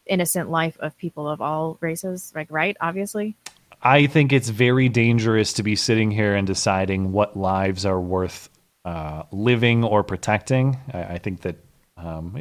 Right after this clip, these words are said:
Speaker 2: mean, we talked about it before. I do believe that, that li-, that life has an inherent purpose.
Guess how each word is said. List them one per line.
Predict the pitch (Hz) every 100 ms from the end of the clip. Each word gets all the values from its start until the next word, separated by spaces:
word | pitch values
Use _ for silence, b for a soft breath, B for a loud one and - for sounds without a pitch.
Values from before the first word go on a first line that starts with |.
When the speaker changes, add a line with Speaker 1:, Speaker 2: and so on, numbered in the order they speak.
| 175
Speaker 2:
mean, | 202
we | 202
talked | 202 196
about | 180
it | 165
before. | 156 202 104
I | 120
do | 131 147
believe | 139 123 135 117
that, | 117 110 -
that | 110 95
li-, | 101 104 110 110
that | 104 107 101 b b b
life | 107 143 165
has | - 147 151
an | 135
inherent | 113 101 110 92 -
purpose. | 90 - - -